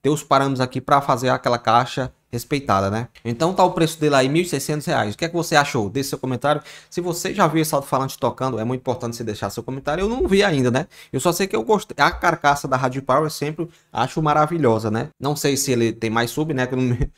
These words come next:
não me responderam se ele tem mais sub ou tem mais ataque, não sei como é. Eu fiquei curioso pra saber, né? Quem sabe a gente não ganha um aí pra mostrar pra vocês. Mas é bonito, viu, papai? Chama na pressão. Tá falando bonito aí. Com certeza ele é top.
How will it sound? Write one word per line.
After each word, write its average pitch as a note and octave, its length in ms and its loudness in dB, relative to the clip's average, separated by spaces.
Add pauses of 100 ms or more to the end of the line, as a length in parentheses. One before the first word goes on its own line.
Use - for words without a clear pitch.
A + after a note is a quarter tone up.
(120)
não C3+ 100 -6
me C3 80 0
responderam C3 540 0
se C3+ 100 -4
ele A#2+ 140 -4
tem A#2 140 -2
mais A#2+ 200 -2
sub D#3 300 -2
ou D3+ 60 2
tem C3+ 120 -6
mais A2+ 260 0
ataque, B2+ 480 -2
não C3 100 -6
sei B2+ 180 -4
como D3+ 260 0
é. F#2+ 140 0 (140)
Eu F#3+ 160 6
fiquei F#3+ 280 0
curioso A3 400 -2
pra F3+ 100 0
saber, E3 320 0
né? C3+ 180 0 (160)
Quem E3+ 120 -4
sabe D#3 240 0
a D3+ 40 4
gente D#3 140 2
não D3+ 100 -2
ganha C3 260 0
um B2 180 0
aí A#2+ 180 4
pra B2+ 380 4
mostrar A2+ 300 -2
pra A2 160 2
vocês. G#2 420 -4 (320)
Mas G2+ 140 0
é A#2+ 60 6
bonito, C#3+ 340 2
viu, C#3+ 120 2
papai? F#2+ 320 -2 (140)
Chama C#3+ 420 -4
na C#3 100 2
pressão. A#2+ 300 -2
Tá G2+ 100 -4
falando A2+ 240 -2
bonito A2 300 -2
aí. A2 360 -2
Com A2 100 -4
certeza A2 460 -2
ele B2 400 -2
é B2+ 100 -2
top. A2+ 420 2